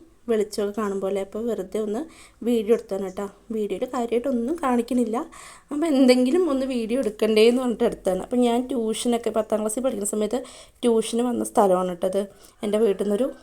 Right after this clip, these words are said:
രണ്ട് മൂന്ന് കിലോമീറ്ററോളെങ്കിലും ഇങ്ങോട്ട് വരാനുണ്ടാകും. അങ്ങനെ വെറുതെ ഒന്ന് വീഡിയോ എടുത്തു. പിന്നെ വീട്ടിൽ പോയപ്പോൾ ദാ നല്ല തണുപ്പാണ് കേട്ടോ രാത്രി. വിഷമോളും റിനുമോളും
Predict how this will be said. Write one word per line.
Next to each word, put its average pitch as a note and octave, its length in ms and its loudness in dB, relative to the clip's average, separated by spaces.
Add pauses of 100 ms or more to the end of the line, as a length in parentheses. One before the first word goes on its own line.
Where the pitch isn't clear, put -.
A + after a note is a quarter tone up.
(260)
രണ്ട് G#3 360 0 (520)
മൂന്ന് A3+ 300 2
കിലോമീറ്ററോളെങ്കിലും G#3 760 0 (220)
ഇങ്ങോട്ട് G#3+ 300 0
വരാനുണ്ടാകും. G3 680 0 (520)
അങ്ങനെ B3+ 260 4
വെറുതെ B3+ 260 0
ഒന്ന് C4 180 0
വീഡിയോ A3 260 2
എടുത്തു. C4 220 0 (140)
പിന്നെ A#3 160 0 (100)
വീട്ടിൽ G3+ 320 -2
പോയപ്പോൾ G#3+ 300 -2
ദാ A3+ 160 -6
നല്ല F#3 300 -4 (100)
തണുപ്പാണ് A3+ 400 -2
കേട്ടോ G#3 120 -4 (100)
രാത്രി. A3 280 -4 (480)
വിഷമോളും G#3+ 640 0
റിനുമോളും G3+ 460 -2